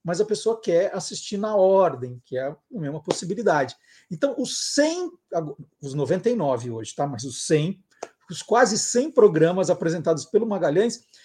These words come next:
estão disponíveis pra você ou no Spotify do Guia dos Curiosos ou no YouTube do Guia dos Curiosos. Então, você procura na playlist e ouve a hora que você quiser. Você vai se divertir bastante. E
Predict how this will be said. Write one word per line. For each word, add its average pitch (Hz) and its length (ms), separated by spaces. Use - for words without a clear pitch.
estão - 280
disponíveis 196 840
pra 196 180
você 160 640
ou 359 280
no 320 160
Spotify 196 680
do 180 80
Guia 165 200
dos 180 100
Curiosos 254 560
ou 285 320
no 294 140
YouTube 240 520
do 226 140
Guia 208 160
dos 226 120
Curiosos. 214 580
Então, 226 200
você - 140
procura 196 320
na 190 120
playlist 269 640
e 330 100
ouve 214 300
a 185 80
hora 180 240
que 180 140
você 165 340
quiser. 127 640
Você - 120
vai - 60
se - 100
divertir 147 440
bastante. 156 800
E 330 260